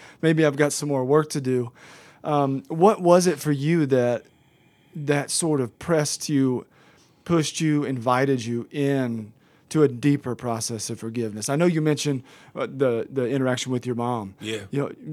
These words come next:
Speaker 1: know, was that it, or was there something else? What pulled you towards
Speaker 2: There,
Speaker 1: a deeper
Speaker 2: th-,
Speaker 1: forgiveness?
Speaker 2: there were several, and part of it is recognizing that my lack of forgiveness from my mother, um, essentially just loaded me up to give those same issues to my kids.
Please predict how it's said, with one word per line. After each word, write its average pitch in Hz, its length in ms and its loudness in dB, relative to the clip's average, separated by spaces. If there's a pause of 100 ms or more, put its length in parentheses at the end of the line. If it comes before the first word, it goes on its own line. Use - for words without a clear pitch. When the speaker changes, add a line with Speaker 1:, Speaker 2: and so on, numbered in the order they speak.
(140)
Speaker 1:
know, 151 160 -12
was 143 160 0
that 143 240 6
it, 156 220 2
or 139 60 2
was 123 200 -2
there 127 80 -2
something 147 380 -2
else? 135 120 -2
What - 160 -2
pulled 151 320 -6
you 123 120 -6
towards 127 280 -4
Speaker 2:
There, - 120 4
Speaker 1:
a - 20 -2
deeper 139 220 -2
Speaker 2:
th-, 135 60 -10
Speaker 1:
forgiveness? 117 460 -8
Speaker 2:
there 220 140 2
were 196 160 -2
several, 143 640 0
and 107 120 -8
part 226 340 -4
of 120 140 -4
it 113 60 -6
is 104 160 -6
recognizing 113 880 -4
that 101 160 -6
my 113 220 0
lack 117 320 -4
of 107 100 -8
forgiveness 110 540 -8
from 101 160 -10
my 92 140 -8
mother, 98 520 -8 (400)
um, 104 560 -12 (1800)
essentially 113 680 -4
just 107 320 -6
loaded 110 560 -6
me 117 240 -6
up 113 220 -8
to - 120 -12
give 104 360 -4
those 107 240 -6
same 113 300 -6
issues 110 420 -6
to - 100 -10
my 90 180 -10
kids. - 440 -12